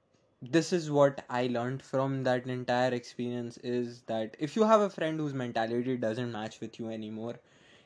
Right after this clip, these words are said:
it does not matter what kind of a past you have had. You might have the best past ever imaginable. There's just no point holding on to your side of the friendship because that person obviously has let go of it.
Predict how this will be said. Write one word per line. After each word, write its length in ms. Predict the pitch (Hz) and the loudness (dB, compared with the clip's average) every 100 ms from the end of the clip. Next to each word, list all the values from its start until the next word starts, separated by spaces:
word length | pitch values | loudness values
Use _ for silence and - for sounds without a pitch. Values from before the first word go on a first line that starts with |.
| - | 4
it 160 | 208 185 | 6 10
does 180 | 208 | 8
not 220 | 190 190 190 | 6 2 2
matter 380 | 160 147 156 | 0 0 0
what 240 | 147 139 139 | 4 2 2
kind 200 | 135 135 | -2 -2
of 140 | 135 | -2
a 80 | 139 | -2
past 540 | 127 117 117 123 - | 2 0 0 -8 -8
you 180 | 120 123 | -4 -2
have 260 | 113 123 117 | 2 0 2
had. 360 | 117 113 117 | 2 2 2
You 120 | 120 139 | -2 -2
might 260 | 156 151 | 0 0
have 200 | 147 127 | -2 0
the 80 | 127 | -4
best 420 | - 123 127 - | -2 -2 -2 -4
past 360 | 123 123 - - - | -2 0 -2 -8 -6
ever 240 | 117 120 | -2 -2
imaginable. 840 | 120 113 110 110 120 120 117 123 117 - - - _ - | -2 -4 -4 -4 -6 -4 -2 -4 -4 -16 -20 -20 _ 0
There's 180 | 240 202 | 2 2
just 180 | 214 185 | 0 2
no 120 | 170 | 0
point 320 | 165 147 135 | 0 -2 -2
holding 420 | 123 123 117 123 | -2 -2 -2 -2
on 180 | 117 120 | -2 -2
to 100 | 123 | -4
your 360 | 110 113 117 117 | 2 4 4 4
side 360 | - 123 123 | 2 2 4
of 160 | 127 120 | 2 0
the 100 | 123 | -4
friendship 600 | 127 123 123 143 135 - _ _ _ - | -2 -6 -4 -2 -2 -6 _ _ _ -2
because 420 | 131 143 147 135 | 0 6 6 6
that 260 | 127 160 170 | 6 6 4
person 400 | 165 156 156 151 123 | -2 -2 -4 -4 -2
obviously 520 | 127 131 127 - 123 | 0 0 -4 -2 0
has 220 | 117 110 | 0 0
let 320 | 104 104 104 | -4 -4 -4
go 360 | 104 104 101 - | -4 -2 -2 -6
of 220 | 101 98 | -8 -8
it. 220 | - - | -12 -16